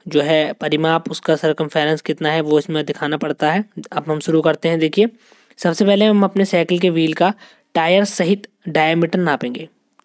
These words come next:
ठीक है। जहाँ तक हमारा tire आ रहा है हवा fill करने के बाद पूरा हम नापेंगे diameter, जो कि हमारा लगभग कितना आ रहा है देखें,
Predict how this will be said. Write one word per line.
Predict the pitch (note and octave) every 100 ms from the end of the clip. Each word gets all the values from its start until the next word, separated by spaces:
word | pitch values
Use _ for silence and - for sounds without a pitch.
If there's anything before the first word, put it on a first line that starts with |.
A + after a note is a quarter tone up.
| -
ठीक | E3+
है। | F3
जहाँ | D#3 D#3+
तक |
हमारा | E3+ E3 E3
tire | E3 D#3 D#3+
आ | D3+
रहा | D3
है | E3
हवा | E3 D#3 D#3
fill | D#3+ D3
करने | D3 C#3+
के | C#3
बाद | C3 F3+ - _ _ _ _
पूरा | - F#3
हम | F3+
नापेंगे | F3 D#3 D#3 E3 G#3
diameter, | D3+ C3 B2+ - D#3+ _ _ _ -
जो | D#3+ D#3+
कि | G#3+
हमारा | F#3 E3+ E3+
लगभग | F3 D3+ D#3
कितना | D#3+ E3+
आ | D#3+
रहा | D#3+
है |
देखें, | D#3+ D#3+